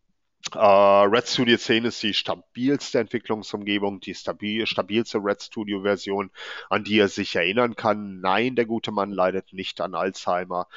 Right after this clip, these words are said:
Äh, er macht schon seit mehr als zehn, zwölf Jahren, macht er Delphi. Und, äh, das ist ein Zitat und da werden noch etliche andere von kommen.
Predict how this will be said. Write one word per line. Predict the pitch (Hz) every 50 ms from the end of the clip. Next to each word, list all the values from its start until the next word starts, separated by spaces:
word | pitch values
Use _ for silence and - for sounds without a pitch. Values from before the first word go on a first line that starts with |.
| - - - - -
Äh, | 95 92 92 95 92 92 85
er | 104 -
macht | 113 117 107 - - -
schon | - 113 98 101 92
seit | - 95 92 92 92 90 _ -
mehr | 90 92 92 95 92
als | 95 - - -
zehn, | - 101 95 104 101
zwölf | - - 87 87 85 -
Jahren, | - - 85 92 101 95 95 90
macht | 92 95 - - -
er | 90
Delphi. | - 87 85 87 87 - - 90 85 - - - - - - - _
Und, | - 98 92 90 87 85 85 85 82 - -
äh, | - 85 85 85 82 82 85
das | 87 -
ist | -
ein | 107 101 104 101 98
Zitat | - - - - - - 104 95 92 98 104 - - - -
und | 104 87 90 87 85 - -
da | 90 85
werden | 87 87 90 95 92
noch | 90 - - -
etliche | - 101 _ - 92 - - 80
andere | 85 87 92 90 87 - 85
von | - - 87 87 87
kommen. | - - 87 82 85 85 85